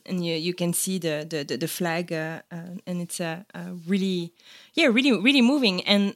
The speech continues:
correct me if I'm wrong, but, like, as a photographer, uh, you're often doing the visible work, but you yourself are very invisible, right? We read the journalist who's writing. Was that, like, one of your first encounters with a,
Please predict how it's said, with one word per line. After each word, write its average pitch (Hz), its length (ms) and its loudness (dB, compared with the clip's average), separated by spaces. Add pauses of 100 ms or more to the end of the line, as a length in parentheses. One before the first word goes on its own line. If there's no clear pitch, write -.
(600)
correct 254 240 4
me 302 80 6
if 262 100 2
I'm 233 100 6
wrong, 294 140 6
but, 233 120 4
like, 208 120 2
as 220 140 4
a 220 60 2
photographer, 208 960 0
uh, 185 260 -2
you're 196 480 0
often 208 640 2
doing 196 580 2 (1080)
the 202 400 4
visible 214 640 2
work, 190 540 0
but 196 340 0
you 208 320 2
yourself 233 540 2
are 190 80 4
very 208 320 4
invisible, 208 560 4
right? 185 300 0
We 190 140 0
read 190 340 2
the 190 100 2
journalist 208 520 2
who's 190 200 -2
writing. 196 640 2 (240)
Was 220 220 4
that, 247 120 2
like, 226 160 0
one 220 140 6
of 214 120 2
your 214 80 2
first 214 220 -2
encounters 190 680 0 (100)
with 196 200 0
a, 190 320 -2